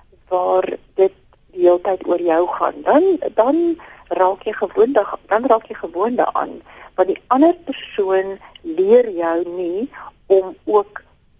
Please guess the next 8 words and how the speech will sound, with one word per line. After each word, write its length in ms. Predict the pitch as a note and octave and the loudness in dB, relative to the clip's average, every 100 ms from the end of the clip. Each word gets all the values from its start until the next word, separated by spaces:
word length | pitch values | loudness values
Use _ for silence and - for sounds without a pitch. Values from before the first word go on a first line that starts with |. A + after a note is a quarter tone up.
| _ - | _ -2
hom 200 | F3 F#3+ | 0 0
of 140 | F#3+ | -2
haar 300 | F3 E3+ E3 | 0 0 0
te 140 | - D#3+ | -2 -6
akkommodeer 720 | E3 - E3+ E3 E3+ E3+ E3+ | -4 -6 -6 -6 -2 -2 -2
nie. 280 | - A1 - _ _ _ _ _ _ | -8 -16 -16 _ _ _ _ _ _
So 280 | C4+ C4 C4 B3 _ - | 0 2 4 0 _ 0
dit 200 | B3+ F4 | 2 2